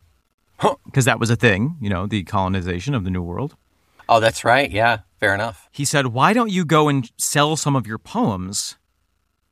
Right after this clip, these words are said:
Speaker 2: And so he eventually went to Edinburgh and sold poems for a ton of money, you know, at, for him.
Speaker 1: Right.
Speaker 2: And was accepted into the kind of intellectual classes, and that was, that was it.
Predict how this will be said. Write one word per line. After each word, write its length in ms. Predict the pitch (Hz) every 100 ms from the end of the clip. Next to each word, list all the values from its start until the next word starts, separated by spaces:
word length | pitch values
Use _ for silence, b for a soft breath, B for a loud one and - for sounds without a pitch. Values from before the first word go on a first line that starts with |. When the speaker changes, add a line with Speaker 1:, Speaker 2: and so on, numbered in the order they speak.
| _
Speaker 2:
And 160 | 123 127
so 200 | - 127
he 140 | 131
eventually 360 | 139 143 143 160
went 180 | 131 120
to 80 | -
Edinburgh 520 | 185 240 107 101 156 _ _ _ _ _ _ _ _ _ -
and 560 | 123 117 113 117 - _ _
sold 520 | - - 147 147 139
poems 520 | - 131 120 147 175 -
for 360 | - 117 113
a 40 | 110
ton 260 | - 139
of 60 | 135
money, 360 | 110 110 170 202
you 100 | -
know, 160 | 90 85
at, 100 | 87 _ -
for 140 | 90
him. 220 | 92 98 - B B
Speaker 1:
Right. 240 | 92 80 _ -
Speaker 2:
And 420 | 123 120 120 113
was 420 | 107 117 113 98 -
accepted 460 | 117 - - 139 127
into 460 | 127 - 120 113
the 500 | 98 113 107 104 104 101 _ _ _ _ _ _ _ _ _ _ _ _
kind 300 | - 107 110
of 300 | 110 92 - _ _ _
intellectual 520 | - 135 127 139 147 135
classes, 560 | - 123 143 247 247
and 440 | 135 110 107 98 -
that 300 | - 104 101
was, 340 | 113 104 - -
that 140 | 98
was 140 | 107 127
it. 280 | 285 -